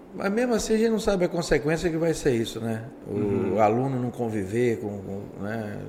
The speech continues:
Speaker 1: na, na escola. Isso não só na, na, na rede pública municipal, mas todos os níveis, inclusive na universidade, né?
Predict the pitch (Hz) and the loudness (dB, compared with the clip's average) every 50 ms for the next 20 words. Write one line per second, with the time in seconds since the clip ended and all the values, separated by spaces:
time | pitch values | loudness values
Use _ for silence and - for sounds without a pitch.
0 | 92 92 92 98 98 98 92 101 113 113 107 101 - - - 98 107 117 120 117 | -10 -10 -8 -6 -6 -6 -4 -2 -2 -2 -2 -4 -6 -8 -4 0 0 2 2 2
1 | 110 104 107 101 101 127 180 208 - - 254 247 220 175 - - - - - - | 2 2 0 0 0 2 2 2 2 2 4 6 6 6 4 0 -6 -10 -12 -12
2 | - - - - - 185 208 202 - 208 202 196 180 170 156 151 147 139 131 127 | -14 -14 -10 -2 0 0 0 4 4 6 6 6 6 4 4 2 0 2 2 2
3 | 123 127 131 117 - 131 123 123 123 123 120 113 - - 101 - - 117 131 143 | 4 4 2 2 2 0 0 2 0 0 0 -2 -2 -4 -4 -2 0 2 2 2
4 | 135 123 120 117 104 95 - - - - - - - - - - - - - - | 2 0 0 -2 -2 -4 -6 -10 -10 -12 -16 -18 -18 -18 -20 -20 -20 -20 0 6
5 | 143 151 156 147 123 120 117 107 113 113 120 139 143 120 113 107 101 110 107 107 | 8 8 8 8 6 0 -2 -2 0 0 2 2 2 2 0 0 0 -4 -4 -2
6 | 107 107 98 107 123 127 135 135 131 135 135 127 113 120 117 - - 107 92 95 | -4 -4 -2 -2 -2 -2 -2 -4 -4 -4 -4 -2 0 0 0 0 -2 -2 -2 0
7 | 101 95 92 92 95 101 120 | 0 0 -2 -2 -4 -6 -6